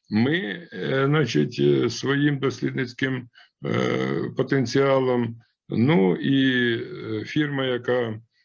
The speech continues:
акредитована для проведення, е, для видачі сертифікату по структурі, хімічному складу, властивості матеріалів,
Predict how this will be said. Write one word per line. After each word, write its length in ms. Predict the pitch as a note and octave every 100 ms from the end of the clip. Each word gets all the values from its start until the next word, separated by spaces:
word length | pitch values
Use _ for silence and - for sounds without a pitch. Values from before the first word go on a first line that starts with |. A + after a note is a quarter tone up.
| _
акредитована 1000 | F#2+ G#2+ C3 B2+ B2+ C#3+ C3+ A#2+ A#2+ A#2
для 520 | G#2 A#2 A#2 A2+ A2 A2+ -
проведення, 880 | A2+ A2+ A#2+ A2+ A2 A2 G#2+ G#2 - _ _ _ -
е, 300 | G#2+ G2+ G#2
для 180 | G#2 A#2
видачі 420 | C3 A#2+ A2+ A2
сертифікату 920 | - A2 A2+ A2 A2+ B2 A2 A2 G#2
по 360 | G#2+ G#2 G2+ G2+ _ _
структурі, 720 | - - A#2 A#2 D#3+ E3+ C3+
хімічному 580 | - A#2+ A2 A#2+ A2+ G#2+
складу, 380 | - A#2+ A2 G#2
властивості 840 | G#2+ G#2 A#2 A2 G2+ - G#2 G#2+ - - - -
матеріалів, 800 | G#2+ A2+ A#2+ C3 F#3 F3+ E2 D2